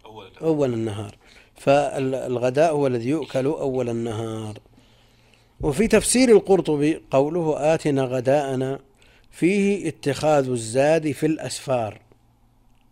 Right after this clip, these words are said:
Speaker 2: فيه اتخاذ الزاد في الأسفار،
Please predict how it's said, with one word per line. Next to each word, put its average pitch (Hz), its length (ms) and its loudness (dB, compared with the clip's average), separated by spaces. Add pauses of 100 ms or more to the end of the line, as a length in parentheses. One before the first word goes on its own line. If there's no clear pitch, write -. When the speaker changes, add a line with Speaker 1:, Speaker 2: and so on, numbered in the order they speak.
(840)
Speaker 2:
فيه 135 200 -2
اتخاذ 127 480 -4
الزاد 139 640 0 (260)
في - 120 -2
الأسفار، 151 560 -2